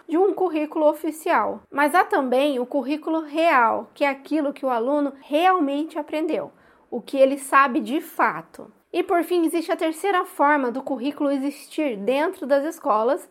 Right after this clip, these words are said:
que é o chamado currículo oculto, ou um currículo subliminar, aquilo que nós ensinamos sem falar, aquilo que ensinamos pelo exemplo ou pelo que não é dito.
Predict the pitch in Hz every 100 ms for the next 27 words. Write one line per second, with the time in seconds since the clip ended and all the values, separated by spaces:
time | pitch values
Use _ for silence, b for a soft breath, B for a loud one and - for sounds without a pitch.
0 | - 285 311 311 370 285 220 233 247 269
1 | 330 294 247 311 339 320 - 320 - -
2 | 392 247 - - - 202 _ - 247 262
3 | 294 320 B B B - 320 320 269 262
4 | 311 294 302 - - 311 339 320 339 240
5 | 202 190 190 - _ 247 - 269 269 269
6 | 226 208 226 - - 359 349 - 247 262
7 | 339 381 370 b b b - 311 320 -
8 | 320 240 170 - - 240 277 294 349 -
9 | 240 247 - 254 233 262 240 214 226 277
10 | 381 B B B - 320 330 370 330 320
11 | 320 330 254 226 190 - 196